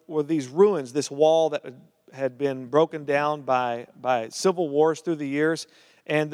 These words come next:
they were using part of the wall to make a goat pen, actually. But they, he was showing them these walls and showing them, uh, the, uh, that they had holes in them from cannons,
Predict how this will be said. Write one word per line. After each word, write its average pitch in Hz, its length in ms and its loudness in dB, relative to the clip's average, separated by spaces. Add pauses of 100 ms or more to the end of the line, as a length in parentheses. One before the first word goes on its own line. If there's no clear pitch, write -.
they 170 120 6
were 180 120 2
using 180 340 0
part 214 260 2
of 214 60 -6
the 185 60 -4
wall 151 400 2 (120)
to 143 200 -4
make 147 200 -2
a 127 60 0
goat 143 380 2
pen, 120 260 -10
actually. 107 420 -12 (760)
But 151 280 2 (300)
they, 170 260 4
he 165 120 -8
was 170 120 -4
showing 240 260 2
them 190 100 -4
these 156 220 0
walls 196 320 0
and 143 180 -6
showing 190 300 2
them, 156 200 -6 (160)
uh, 135 300 -2 (160)
the, 131 280 -2
uh, 120 260 0
that 135 160 -8
they 185 80 2
had 151 100 2
holes 190 360 2
in 147 80 -2
them 143 120 -6
from 131 240 -6
cannons, 156 680 -4